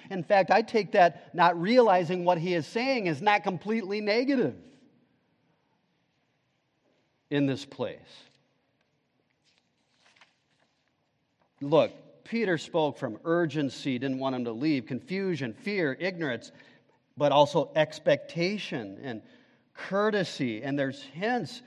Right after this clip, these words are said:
yes, there's still misunderstanding as to who Jesus really is. Peter didn't realize all that he was saying, but I think he spoke better than he knew.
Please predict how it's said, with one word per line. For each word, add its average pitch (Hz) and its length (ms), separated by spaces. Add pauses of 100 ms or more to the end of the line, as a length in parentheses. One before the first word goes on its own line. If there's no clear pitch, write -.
(260)
yes, 202 480
there's 175 220
still 190 200
misunderstanding 190 1080
as 147 120
to 180 160
who 196 160
Jesus 175 480
really 175 320
is. 214 340 (540)
Peter 202 180
didn't 180 300
realize 202 520
all 214 400
that 196 100
he 165 120
was 160 200
saying, 208 560 (420)
but 175 100
I 214 120
think 262 220
he 202 120
spoke 170 480 (200)
better 185 460 (220)
than 165 460 (400)
he 160 600
knew. 139 640